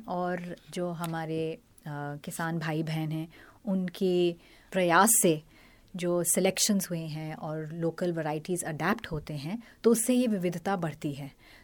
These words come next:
तो agrobiodiversity का मतलब है कि कृषि के क्षेत्र में किस तरह से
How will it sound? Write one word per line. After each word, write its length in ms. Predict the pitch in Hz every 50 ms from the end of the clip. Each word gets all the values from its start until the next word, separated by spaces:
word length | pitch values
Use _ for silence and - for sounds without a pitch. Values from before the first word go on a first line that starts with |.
| - _ -
तो 220 | 208 208 208 196 - 180
agrobiodiversity 1080 | 180 185 196 233 247 214 220 214 214 208 208 208 202 208 214 - - - 214 214 214
का 260 | 220 - - 202 196
मतलब 440 | 185 165 175 180 175 - - 196 185 190
है 200 | 180 208 202 208
कि 300 | 208 - - 220 226 226 220 - - -
कृषि 280 | - 240 240 - 392
के 140 | 392 - 294
क्षेत्र 480 | 247 - - - 180 160 - - 165 156
में 260 | 151 165 214 247 240
किस 280 | - - 226 220 -
तरह 280 | - 202 175 165 165 165
से 280 | 160 - 202 208 262